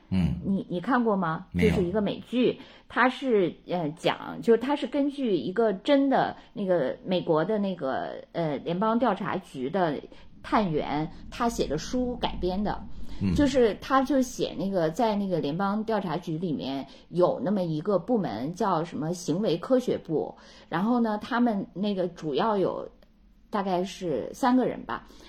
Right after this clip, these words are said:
Speaker 2: 就他们就来那个去访问那些重刑的罪犯，然后去，呃，研究他们犯罪的那些动机，还有他们的一些，呃，就决定，比如说他为什么会形成这种犯罪心理，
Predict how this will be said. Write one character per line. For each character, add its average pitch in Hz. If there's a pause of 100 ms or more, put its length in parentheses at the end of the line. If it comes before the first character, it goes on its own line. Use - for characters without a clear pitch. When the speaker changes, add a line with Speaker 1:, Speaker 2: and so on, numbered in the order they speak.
(200)
Speaker 2:
就 202
他 262
们 247
就 214 (120)
来 156
那 214
个 185 (400)
去 226
访 170
问 202
那 220
些 196 (160)
重 262
刑 151
的 170
罪 190
犯， 190
然 147
后 226
去， 208 (320)
呃， 160
研 180
究 262
他 254
们 208
犯 220
罪 233
的 165
那 170
些 185
动 220
机， 160 (360)
还 180
有 202
他 226
们 208
的 160
一 180
些， 196
呃， 175
就 180
决 170
定， 208
比 -
如 156
说 196 (300)
他 254
为 302
什 180
么 135
会 147
形 156
成 160
这 185
种 165
犯 180
罪 160
心 175
理， -